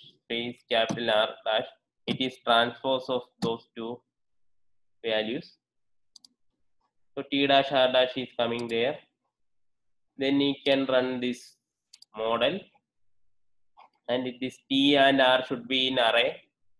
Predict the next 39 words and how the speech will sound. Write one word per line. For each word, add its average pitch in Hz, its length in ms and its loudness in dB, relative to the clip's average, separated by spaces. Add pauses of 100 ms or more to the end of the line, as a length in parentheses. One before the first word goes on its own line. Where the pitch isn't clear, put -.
(920)
If 123 160 -12
you 139 120 4
are 135 100 6
using 135 340 0
time 127 300 2
series, 135 420 -2
if 127 200 -4
you 131 80 2
are 131 80 6
running 127 320 2
the 123 100 2
D 120 260 0
T 127 120 2
F 120 140 2
A 127 80 -2
command, 127 420 2
it, 123 180 -4
you 120 200 -2
will 120 140 -2
get 120 220 -2
so 113 220 -2
much 113 180 -6
error. 110 260 0 (1160)
Now 131 140 6 (100)
I 135 80 6 (120)
am 135 180 2
doing 131 260 0
for 131 180 4
one 131 200 4
only. 127 280 2 (160)
There 127 260 4
is 131 80 -4
one 131 300 2
is 135 200 2
not 131 220 4
at 131 160 0
all 131 100 4 (100)
valid. 117 300 4 (1200)
A 139 100 6